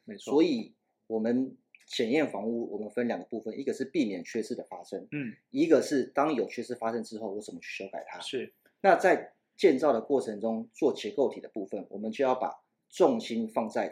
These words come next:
Speaker 2: 怎么避免结构体的缺失发生。
Speaker 1: 是，是。
Speaker 2: 那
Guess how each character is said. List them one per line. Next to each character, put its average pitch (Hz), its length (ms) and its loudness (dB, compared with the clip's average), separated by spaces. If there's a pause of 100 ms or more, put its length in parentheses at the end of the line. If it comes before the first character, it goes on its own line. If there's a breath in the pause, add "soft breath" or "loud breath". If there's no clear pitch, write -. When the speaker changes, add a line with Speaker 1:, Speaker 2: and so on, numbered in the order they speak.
Speaker 2:
怎 117 140 2
么 104 240 -2
避 156 180 -2
免 101 200 -4
结 117 200 -4
构 131 220 4
体 - 180 -12
的 73 120 -14
缺 - 200 -8
失 98 200 -12
发 - 180 -16
生。 - 160 -14
Speaker 1:
是， 113 380 -2 (100)
是。 - 320 -10 (160)
Speaker 2:
那 185 180 8